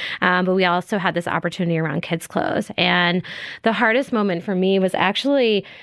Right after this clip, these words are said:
that personal moment where you have to say, "This was my vision. This is what I believed in. This is what I've been, like,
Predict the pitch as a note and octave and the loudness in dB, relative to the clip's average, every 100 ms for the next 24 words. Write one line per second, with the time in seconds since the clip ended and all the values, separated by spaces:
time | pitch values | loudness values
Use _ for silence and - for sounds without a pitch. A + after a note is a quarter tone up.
0 | - A3 G3 - G3+ G3+ A3+ F#3+ E3+ D#3+ | -4 -2 -2 -2 -4 -2 0 2 2 0
1 | D#3+ D3 F#3+ F3+ F3 F#3 F#3+ F3+ F3 - | -2 -2 0 0 2 2 2 2 0 0
2 | F3+ - F#3+ F3+ F3 E3+ E3+ E3+ - - | -4 0 2 4 2 2 0 -2 -12 -20
3 | _ - A3 C4 G#3 F#3 F3 F#3 F#3 F3 | _ -4 0 0 2 2 2 2 2 2
4 | E3+ G3 G3+ G3+ F#3+ F3+ F3 F3+ F3 F3 | 2 0 0 0 2 2 2 2 2 2
5 | E3 E3 F3+ F#3+ G#3 F#3 F3+ E3 F3+ F3+ | 2 2 0 2 -2 2 0 2 2 0
6 | F#3 F3+ F3+ E3 | 0 0 0 -2